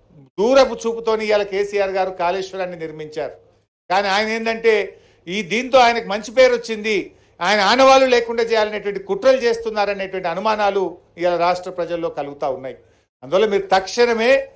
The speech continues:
ఆ కుట్రలు మానండి ఇప్పటికైనా. ఎందుకంటే రేవంత్ రెడ్డి గారికి ఏందంటే ఆయన ఉద్యమంలో కూడా ఆయన ఎప్పుడు నిజాయితీగా తె-, నిజాయితీగా ఏంది అసలు తెలంగాణ ఉద్యమంలో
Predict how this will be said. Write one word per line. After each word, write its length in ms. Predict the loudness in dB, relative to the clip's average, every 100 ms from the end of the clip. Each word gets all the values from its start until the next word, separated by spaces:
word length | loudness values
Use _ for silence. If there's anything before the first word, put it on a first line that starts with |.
| _ _ -4
ఆ 120 | -2
కుట్రలు 480 | 0 -2 2 4 4
మానండి 640 | 4 2 0 -2 -2 -4 -8 _ _ _
ఇప్పటికైనా. 640 | -12 2 4 4 2 2 0
ఎందుకంటే 680 | -2 0 4 6 4 0 -10 -18 0
రేవంత్ 380 | 4 6 6 2
రెడ్డి 200 | 2 4
గారికి 300 | 2 4 0
ఏందంటే 300 | -2 0 2
ఆయన 380 | 4 2 -2 -4 _ _
ఉద్యమంలో 560 | -8 2 4 4 4 6
కూడా 200 | 6 6
ఆయన 160 | 4 2
ఎప్పుడు 500 | 0 4 4 4 -4 _ _
నిజాయితీగా 580 | -10 2 6 6 4 2
తె-, 220 | 2 0 -2 -8
నిజాయితీగా 480 | 0 4 4 4 2
ఏంది 120 | 2
అసలు 120 | -2
తెలంగాణ 480 | 0 2 2 2 2
ఉద్యమంలో 680 | 2 2 0 2 2 2